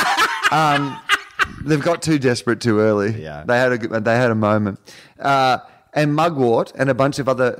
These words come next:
Speaker 1: herbs or herbs.
Speaker 2: I don't even know what mugwort is.
Speaker 1: No. Do you wanna know? I can click on it.
Speaker 2: Oh, yeah, you're there on Wikipedia and everything is clickable.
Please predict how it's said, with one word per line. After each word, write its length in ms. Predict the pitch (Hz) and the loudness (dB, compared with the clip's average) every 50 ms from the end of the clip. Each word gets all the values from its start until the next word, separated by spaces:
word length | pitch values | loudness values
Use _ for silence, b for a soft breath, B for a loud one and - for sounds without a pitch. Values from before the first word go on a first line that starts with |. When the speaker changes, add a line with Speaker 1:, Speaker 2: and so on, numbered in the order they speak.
| 107 110 | -4 0
Speaker 1:
herbs 380 | 123 113 110 117 131 135 - | 2 2 2 2 0 -2 -2
or 160 | 113 107 101 - | 0 0 0 2
herbs. 500 | 104 110 107 110 123 156 170 - - - - | 2 2 2 2 2 0 -4 -8 -16 -14 -10
Speaker 2:
I 40 | - | -4
don't 80 | 120 143 | -2 0
even 120 | 165 165 165 | 0 0 0
know 60 | 156 | 0
what 100 | 131 113 | 0 0
mugwort 480 | 104 107 117 104 98 95 92 82 76 | 0 0 -2 0 0 0 -2 0 0
is. 420 | 98 104 87 71 71 80 - - - _ _ - | -2 -2 -2 -4 -6 -10 -18 -20 -20 _ _ -6
Speaker 1:
No. 340 | 110 107 98 95 120 165 - - | -2 -2 0 0 -2 -4 -6 -8
Do 40 | 127 107 113 | -10 -8 -4
you 40 | 110 | -2
wanna 140 | 110 113 | -2 -2
know? 240 | 120 131 160 233 285 - _ _ _ _ _ 185 - _ _ _ _ _ _ _ _ _ _ _ _ _ _ _ _ _ _ _ _ _ _ - | -2 -2 -2 -4 -6 -10 _ _ _ _ _ -20 -20 _ _ _ _ _ _ _ _ _ _ _ _ _ _ _ _ _ _ _ _ _ _ -10
I 60 | - 95 | -10 -8
can 140 | - 101 104 | -6 -8 -8
click 220 | - - 98 - 110 | -6 -6 -6 -4 -4
on 120 | 107 113 | -4 -4
it. 100 | 156 - _ _ _ _ _ - - 120 | -6 -8 _ _ _ _ _ -4 2 2
Speaker 2:
Oh, 80 | 147 | 4
yeah, 180 | 170 185 190 156 | 4 4 2 2
you're 240 | 107 101 104 110 107 | 2 2 2 2 2
there 140 | 113 117 | 2 0
on 100 | 113 104 | 0 0
Wikipedia 560 | 104 110 113 113 - 120 123 151 147 92 78 80 | -2 -2 -4 -4 -4 -4 -2 -2 -2 -2 -2 -2
and 160 | 82 85 87 | -2 -4 -4
everything 380 | 76 85 87 95 95 90 92 | -4 -6 -6 -4 -2 -2 -2
is 100 | 87 82 | -2 -2
clickable. 500 | - - - 117 - - 76 71 67 98 | -4 -4 -6 -6 -4 -4 -4 -4 -4 -4